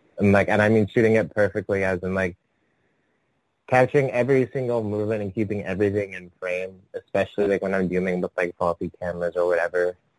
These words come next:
Um, yeah. Uh, I love shooting that. Um, I like, I think, I think shooting doggy is really, is really fun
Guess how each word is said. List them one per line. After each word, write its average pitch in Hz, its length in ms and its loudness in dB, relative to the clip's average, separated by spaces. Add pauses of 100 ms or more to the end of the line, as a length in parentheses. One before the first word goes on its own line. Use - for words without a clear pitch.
(260)
Um, 90 440 -2 (440)
yeah. 92 600 0 (680)
Uh, 90 360 -2 (340)
I 107 80 -4
love 104 260 2
shooting 101 380 0
that. 92 380 -2 (180)
Um, 95 400 -8 (1500)
I 107 80 4
like, 110 320 4
I 113 100 2
think, 127 320 0
I 107 120 -2
think 117 260 0
shooting 104 280 -2
doggy 90 320 -2
is 90 140 -4
really, 92 460 -4 (180)
is 90 140 -4
really 95 220 0
fun 95 260 -2